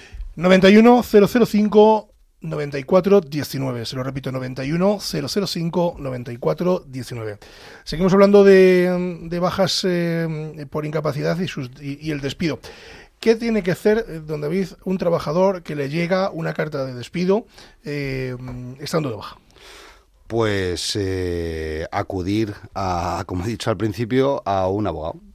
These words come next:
Speaker 2: a un abogado laboralista o, bueno, al abogado que, de la familia, a quien corresponda, e impugnar esa decisión. Eh, lógicamente habrá que ver si,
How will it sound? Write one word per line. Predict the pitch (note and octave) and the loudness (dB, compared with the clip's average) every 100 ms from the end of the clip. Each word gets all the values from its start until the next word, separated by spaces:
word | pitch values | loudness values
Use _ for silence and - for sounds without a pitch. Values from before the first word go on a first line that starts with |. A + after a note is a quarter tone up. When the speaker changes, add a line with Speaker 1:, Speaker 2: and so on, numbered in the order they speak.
| _ | _
Speaker 2:
a | - E2+ | -12 -8
un | F2+ | -6
abogado | F2 F2 F2+ | -4 -2 -2
laboralista | E2+ F2 G2+ D3+ - E3 | -2 -4 -2 -4 -2 0
o, | B2 | 2
bueno, | G#2+ F#2+ | 2 0
al | D#2+ | -4
abogado | D2+ D#2 E2+ | -4 -2 -2
que, | - F2+ F2 | -2 -4 -2
de | E2 | -2
la | E2 | -4
familia, | - F2 B2 D3 D3 A#2+ | -2 0 2 4 6 4
a | |
quien | - E2 | 0 -8
corresponda, | E2+ E2+ - A2+ B2 D#3 F3 - - - - _ | -8 -10 -6 -2 2 2 0 -12 -20 -20 -20 _
e | - | 0
impugnar | B2 B2 A2 G2+ G#2 | 0 2 0 0 0
esa | A2+ A2+ | 0 0
decisión. | G2+ E2+ D2+ C3+ C3+ D#2 D#2 - | -2 -4 -2 2 2 -2 -10 -10
Eh, | E2+ E2+ E2+ D#2+ D#2+ D#2+ | -8 -6 -6 -6 -8 -8
lógicamente | E2 F#2+ F2+ F#2 G#2+ C3+ | -10 -8 -6 -4 -4 0
habrá | B2+ G2+ G2 | 2 2 0
que | G2+ | 0
ver | G#2+ A#2+ B2+ - - - | 0 0 -4 -16 -20 -20
si, | - - - G#2+ G2 F#2 | -18 -12 -6 -2 -2 -4